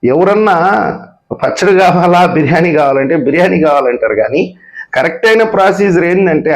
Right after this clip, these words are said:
అక్కడ కుప్పంలో ఈసారి నేను నిలబడబోతున్నాను, ఈసారి ఉంటే పోటీ మా ఇద్దరికే ఉంటది, ఆయన ఇన్నేళ్ళు ముఖ్యమంత్రిగా పనిచేసి కుప్పానికి ఏం చేశాడో, నేను ఈరోజు ఇక్కడ నిలబడి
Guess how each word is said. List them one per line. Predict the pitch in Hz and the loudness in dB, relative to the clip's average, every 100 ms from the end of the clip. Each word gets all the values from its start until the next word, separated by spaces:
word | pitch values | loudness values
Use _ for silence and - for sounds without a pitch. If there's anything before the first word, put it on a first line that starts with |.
| 120 | -2
అక్కడ | 117 120 190 269 - - - | -4 -2 -2 -4 -14 -14 -6
కుప్పంలో | 127 - 214 226 | -4 0 2 4
ఈసారి | 220 202 190 180 180 | 2 0 0 0 0
నేను | 170 196 | 0 0
నిలబడబోతున్నాను, | 190 196 196 175 160 - 135 127 175 214 - _ _ _ _ _ _ _ _ | 0 0 0 2 0 0 -2 -2 -2 -4 -8 _ _ _ _ _ _ _ _
ఈసారి | - 180 190 214 214 | -2 0 2 4 2
ఉంటే | 202 214 | 2 0
పోటీ | 208 190 190 196 | 0 0 0 0
మా | 180 151 | 0 -2
ఇద్దరికే | 156 190 190 170 143 | -2 -2 0 -2 -2
ఉంటది, | 123 120 127 - - - - 135 | -2 -2 -4 -8 -20 -20 -8 -2
ఆయన | 160 170 165 | 0 2 2
ఇన్నేళ్ళు | 196 233 233 | 2 4 4
ముఖ్యమంత్రిగా | 214 196 208 208 190 190 190 | 4 2 0 0 0 2 0
పనిచేసి | 175 170 170 - - | 0 0 0 -2 -6
కుప్పానికి | 147 147 185 185 156 | -6 -2 0 0 -2
ఏం | 147 160 | -2 0
చేశాడో, | 151 143 123 120 196 - - - _ 151 | -2 -2 -2 0 0 -2 -10 -20 _ -2
నేను | 196 240 | 2 2
ఈరోజు | 233 226 226 220 | 4 4 4 2
ఇక్కడ | 202 180 185 | 0 0 2
నిలబడి | 190 180 196 | 2 0 0